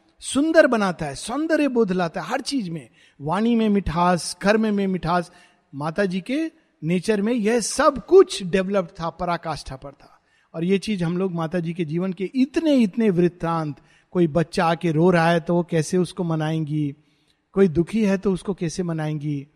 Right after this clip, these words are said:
"हाँ, मैं तुम्हारी प्रतीक्षा करी थी" कि सब मन-, श्री अरविंद की भी रिफाइननेस देखिए कि मृदु ने कहा कि "आपने मेरी लुची नहीं खाई, मैं सुसाइड कर रही हूं।"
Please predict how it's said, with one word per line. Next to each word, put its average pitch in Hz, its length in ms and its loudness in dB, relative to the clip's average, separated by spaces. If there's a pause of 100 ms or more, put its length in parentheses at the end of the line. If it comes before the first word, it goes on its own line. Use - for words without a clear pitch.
(560)
"हाँ, 165 260 -2
मैं 196 120 2
तुम्हारी 180 380 0
प्रतीक्षा 180 500 -6
करी 180 260 -4
थी" 185 180 -6
कि 247 220 -6 (380)
सब 254 480 -18
मन-, 202 360 -20
श्री - 220 -10
अरविंद 262 280 -2
की 262 140 -4
भी 240 100 -2
रिफाइननेस 208 500 -2
देखिए 175 440 -4 (440)
कि 208 80 -4
मृदु 180 360 2
ने 208 120 2
कहा 185 240 0
कि 190 320 -2 (300)
"आपने 220 320 0
मेरी 208 280 4
लुची 190 300 2
नहीं 247 180 4
खाई, 226 360 4 (260)
मैं 233 140 4
सुसाइड 240 460 2
कर 247 180 4
रही 220 180 6
हूं।" 185 160 4